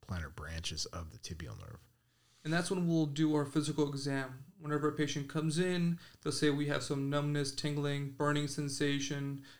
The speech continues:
Speaker 2: uh, along those nerves." Sometimes, um, it feels like they're, like, walking on sand. Paresthesia is even just like when you have neuropathy. So we'll test, you know, using our monofilament,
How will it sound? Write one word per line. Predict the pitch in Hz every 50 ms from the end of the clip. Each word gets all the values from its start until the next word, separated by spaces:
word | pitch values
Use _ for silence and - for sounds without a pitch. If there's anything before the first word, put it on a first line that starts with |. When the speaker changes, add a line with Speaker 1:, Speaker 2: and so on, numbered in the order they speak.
| _ -
Speaker 2:
uh, | 147 143 135 -
along | 143 147 147 147 151 143
those | 143 139 139 147
nerves." | 160 170 170 170 165 160 -
Sometimes, | - 143 139 - 143 135 139 139 139 135
um, | 135 - - - - 160 156 160 - - -
it | - -
feels | - 147 143 139 147
like | 143 139 139 139
they're, | 147 139 139 135 135 135 135 - -
like, | 143 139 139
walking | 143 139 143 147 143 - 147 143
on | 139 139 135 139 139 139 139 - -
sand. | - - - - 165 160 165 170 165 160 160 - 110 - - -
Paresthesia | - 160 156 147 - 156 151 151 151
is | 147 139 147
even | 151 147 147 147
just | 143 151 143 -
like | 147 139 139 -
when | 147 143
you | 143
have | 151 135 135
neuropathy. | 165 135 135 135 139 135 143 143 - 143 139 139 139 139 - - _ _ _ _
So | - - 147
we'll | 147 139
test, | 139 - 170 165 - - - - - - - - _ _ -
you | - 151
know, | 143
using | 147 156 151 160 151
our | 143 139
monofilament, | 143 143 143 143 139 139 - 180 175 165 165 160 156 160 160